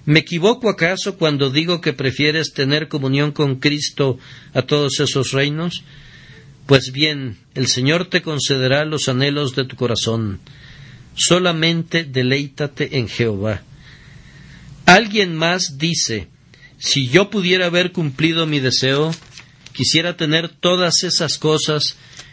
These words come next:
pero quisiera poder serle útil todo el tiempo". Ah, ser útil. ¿Cuántos hombres no viven como la rana de Belzoni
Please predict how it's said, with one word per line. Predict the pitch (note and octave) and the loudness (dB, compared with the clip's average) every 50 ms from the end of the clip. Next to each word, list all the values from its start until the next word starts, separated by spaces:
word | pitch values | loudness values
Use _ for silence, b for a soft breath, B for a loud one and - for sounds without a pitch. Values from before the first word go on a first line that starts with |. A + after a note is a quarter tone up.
| B B - | B B 4
pero | D3+ D3+ D3 | 4 4 4
quisiera | C3 - C#3+ B2 - E3+ F3+ F#3+ F#3+ F#3+ F#3+ F#3 - | 2 0 0 0 2 2 2 2 0 -2 -4 -6 -6
poder | _ - D3+ C#3+ D#3+ E3+ E3+ D#3+ | _ 0 0 2 2 2 2 0
serle | - - F3 E3+ E3 E3+ E3 D#3+ | 0 0 0 2 2 2 2 2
útil | D#3+ E3 F3 E3+ - - E3+ E3+ E3 D3+ C3 C3 - | 2 2 0 -2 -2 -2 -2 0 -2 -2 -6 0 4
todo | - E3 F3+ E3+ D#3+ D#3+ | 6 6 6 4 0 -4
el | D3 C3 B2+ B2+ | -4 -4 -4 -4
tiempo". | - C#3 D3 D3 C#3 B2+ C3 A#2+ A2+ G#2+ G2 F2 D2 - - - B B B B B B B B B B B B B | -2 -2 -2 -2 -4 -4 -2 -2 -2 -2 -4 -6 -12 -18 -20 -20 B B B B B B B B B B B B B
Ah, | D3+ D#3 E3 E3+ F3 F3 F3 E3+ D#3+ D3 C#3 | 4 4 6 4 4 4 4 2 2 0 0
ser | - - - - F#3 G3 F#3 E3+ | -2 -2 0 2 4 4 4 2
útil. | F3+ G3 F#3+ F#3 - D3+ D3+ C#3+ C3 B2 A#2 G#2+ F#2 - b b b b b b b b b b b | 2 0 0 -2 -4 -4 -2 -2 -2 -2 -2 -4 -8 -12 b b b b b b b b b b b
¿Cuántos | b F3 G3 A#3+ B3+ B3 B3+ - G3+ - - | b 6 6 6 6 0 -2 -2 0 2 2
hombres | A3 A3 A3 G#3 F#3+ F#3+ F#3 D#3+ D3+ | 2 2 2 0 0 2 0 0 0
no | E3+ F3+ G3 F#3+ | 0 0 0 0
viven | F3 F#3+ F#3+ F#3 F#3 F#3 F#3 F3+ | 0 0 0 0 0 0 -2 -2
como | E3+ - F3 E3 D#3 D3+ C#3+ | -4 -2 -2 0 2 2 2
la | C#3 C3+ | 0 0
rana | C3 C#3 D#3 F3 F3+ F3+ F3+ | 0 0 -2 0 0 0 0
de | F3 E3+ D#3 | 0 0 0
Belzoni | D3+ D3 C3+ B2 - - D#3+ D#3+ F3 F3 F3+ F3 E3+ C#3+ | 0 0 0 0 0 0 2 2 0 0 0 0 -2 -2